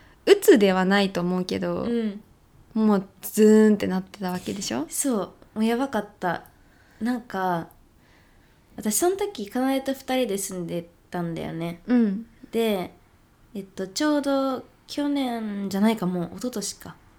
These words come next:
Speaker 2: 一昨年の、
Speaker 1: 一昨年だ。
Speaker 2: うわ。
Speaker 1: 二千十九年です。
Speaker 2: そう、二千十九年の五月まで私一人でフィリピンのマニラっていう都市に住んでて、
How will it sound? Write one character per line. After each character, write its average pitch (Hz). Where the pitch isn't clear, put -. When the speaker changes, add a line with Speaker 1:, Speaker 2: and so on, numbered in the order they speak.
Speaker 2:
一 214
昨 269
年 240
の、 196
Speaker 1:
一 190
昨 208
年 -
だ。 196
Speaker 2:
う 202
わ。 208
Speaker 1:
二 226
千 311
十 220
九 226
年 196
で 180
す。 -
Speaker 2:
そ 226
う、 -
二 214
千 277
十 233
九 277
年 190
の 196
五 240
月 240
ま 190
で 185
私 185
一 196
人 254
で 180
フ -
ィ 277
リ 254
ピ 202
ン 185
の 180
マ 190
ニ 196
ラ 175
っ -
て 170
い 160
う -
都 190
市 185
に 165
住 180
ん 175
で 165
て、 180